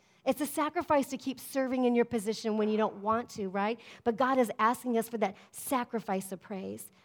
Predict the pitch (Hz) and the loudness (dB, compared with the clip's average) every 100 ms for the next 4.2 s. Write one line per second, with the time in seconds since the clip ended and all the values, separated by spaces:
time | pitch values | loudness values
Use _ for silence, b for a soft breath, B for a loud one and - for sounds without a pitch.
0 | _ 254 254 339 - - 294 247 214 254 | _ 2 4 0 0 -2 -2 -4 -10 -6
1 | 254 226 233 - - 220 208 190 - b | -2 0 -2 -4 -6 -2 -2 -4 -8 b
2 | b - 226 220 - 254 269 277 285 311 | b 2 4 4 0 -2 0 0 -4 -6
3 | 320 320 _ _ _ - 214 220 220 202 | -8 -8 _ _ _ -4 0 2 2 0
4 | 185 | -2